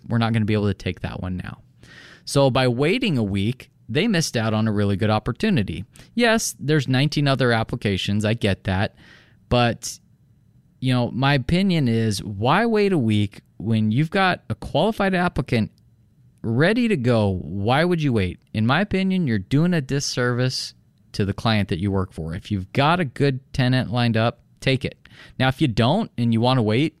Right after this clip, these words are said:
that's a different story. But if you've got a qualified tenant and there's really no reason to say no to 'em, there's really no reason to extend that process. Lock it up,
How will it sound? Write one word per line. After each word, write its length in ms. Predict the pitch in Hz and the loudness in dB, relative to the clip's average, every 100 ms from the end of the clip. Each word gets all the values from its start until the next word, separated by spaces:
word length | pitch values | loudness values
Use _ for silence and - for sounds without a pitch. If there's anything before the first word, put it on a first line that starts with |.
| - | -4
that's 260 | 127 143 | -4 -2
a 40 | 147 | -2
different 320 | 147 - 104 | -2 -4 -6
story. 340 | - 127 113 | -6 -2 0
But 160 | 95 107 | 0 -4
if 140 | 113 | -4
you've 240 | 185 233 - | -6 -6 -4
got 400 | 113 113 139 - - - - - - _ _ _ - | 0 2 0 -2 -14 -20 -20 -20 -20 _ _ _ -6
a 60 | |
qualified 580 | - - 156 202 180 156 | -4 0 2 2 -2 -2
tenant 420 | - 104 107 82 | 0 0 -2 -4
and 140 | 104 107 | -2 0
there's 180 | 104 | 0
really 240 | 107 170 185 | 0 2 2
no 260 | 113 120 | 2 2
reason 380 | 156 147 151 139 | 2 2 0 0
to 60 | 120 | -2
say 220 | - 110 | 0 0
no 200 | 104 101 | 0 0
to 180 | 98 107 | -2 -2
'em, 180 | 107 101 | -2 0
there's 240 | 110 101 | -2 -2
really 260 | 151 254 285 | 0 0 2
no 160 | 143 131 | 2 2
reason 560 | 110 110 107 107 101 - | 2 2 2 0 -2 -2
to 100 | 104 | -6
extend 500 | - - - 107 98 | -4 -6 -2 0 0
that 160 | 92 | -2
process. 580 | - 95 90 - 78 - | -4 -4 -4 -6 -8 -8
Lock 340 | 101 107 139 - | -2 0 0 2
it 80 | 147 | 2
up, 300 | 123 117 | 2 0